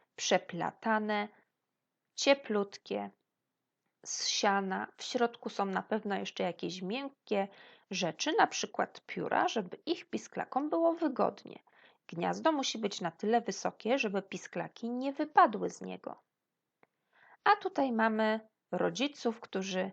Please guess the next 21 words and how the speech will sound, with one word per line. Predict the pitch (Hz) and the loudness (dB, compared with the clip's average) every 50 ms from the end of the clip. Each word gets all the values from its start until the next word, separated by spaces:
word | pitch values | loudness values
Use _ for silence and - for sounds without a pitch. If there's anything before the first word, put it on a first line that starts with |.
| - _ _ _ _ _ _ _ _ | -8 _ _ _ _ _ _ _ _
karmią | - - 220 220 220 202 196 190 180 | 4 6 8 8 8 6 2 0 -4
swoje | 185 - - - 180 180 170 165 | -4 -4 -2 0 2 2 2 -2
pisklaczki. | - - 180 - - - 175 - - - - - - 180 | -4 -8 -10 -10 -8 -4 -2 -2 -2 -4 -8 -10 -10 -8
Widzimy | 180 - 160 165 - 285 285 254 220 | -8 -8 -8 -4 -4 -2 -2 -2 -2
już, | 190 185 180 175 - - | -2 -2 -4 -4 -4 -4
że | - - 185 190 196 - - - _ _ | -2 -2 -2 -2 -4 -8 -16 -20 _ _
są | - - - 180 180 | -6 -4 -2 -2 -2
starsze, | - - - - - 170 - - - - - - 233 247 294 302 - - _ _ _ _ | -4 -6 -2 0 2 2 2 0 -2 -4 -2 2 2 2 2 0 -4 -12 _ _ _ _
ponieważ | - 190 185 180 175 190 190 175 | -6 -4 -4 -2 0 0 0 0
zaczynają | 170 170 - - - 175 180 196 190 180 180 - - | -2 -4 -4 -4 -4 -2 2 2 2 2 2 -2 -4
się | 190 - - 175 - - | -6 -6 -4 -4 -4 -2
już, | 170 180 - - - - - - - - _ _ _ - | -4 -6 -6 -8 -12 -16 -18 -20 -20 -20 _ _ _ -4
zaczynają | 190 - 185 - - 214 214 202 190 | -2 -2 -2 -2 -2 -2 0 0 0
już | 185 185 - | -2 -4 -2
obrastać | - 170 175 175 170 170 - - - - - - | -2 0 0 2 0 0 0 -2 -2 -2 -4 -8
w | - - | -12 -10
piórka | - - - - - - 233 262 302 320 - _ _ _ _ _ _ _ | -8 -8 -8 -8 -4 0 2 2 2 0 -4 _ _ _ _ _ _ _
i | 240 277 320 - - _ _ - | -4 -4 -4 -6 -10 _ _ 2
oczka | 185 190 175 170 - - - - 254 277 294 | 4 4 4 4 0 -6 -8 0 0 2 4
zaczynają | 285 214 - - - 190 220 285 415 359 330 | 4 2 2 0 -2 0 0 2 2 0 -2
się | - - - 240 247 247 | -2 -2 0 0 0 -2